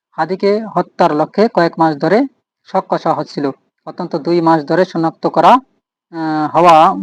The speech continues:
ব্যক্তিরা তাকে অনুসরণ করেছে। তফসিল ঘোষণার পরদিনই তাকে হত্যার মধ্য দিয়ে দেশে অস্থিতিশীল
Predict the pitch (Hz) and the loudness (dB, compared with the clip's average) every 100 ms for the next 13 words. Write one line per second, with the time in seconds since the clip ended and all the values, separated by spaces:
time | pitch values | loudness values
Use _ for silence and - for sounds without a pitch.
0 | 165 151 165 - 180 170 160 165 151 143 | -4 -2 0 2 2 2 0 0 -2 -4
1 | 156 156 170 165 240 277 _ _ 190 - | -6 -2 -2 0 -2 -2 _ _ -12 -8
2 | 196 165 156 165 147 170 165 196 185 160 | -8 -8 -6 -6 -2 0 0 -2 -2 -4
3 | 151 151 - 156 147 147 147 190 208 156 | -4 -6 -6 -4 -4 -4 0 0 0 -2
4 | 147 151 170 - 214 - 208 | -6 -6 -8 -8 -8 -4 -6